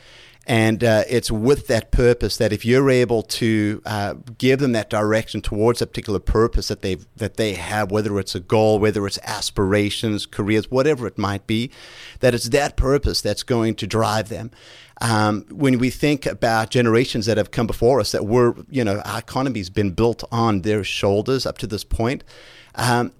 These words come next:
things were dealt with very differently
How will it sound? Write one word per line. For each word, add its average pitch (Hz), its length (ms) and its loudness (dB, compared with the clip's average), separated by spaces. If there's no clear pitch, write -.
things 180 320 0
were 127 320 0
dealt 131 360 0
with 101 240 -4
very 110 240 4
differently 101 720 -2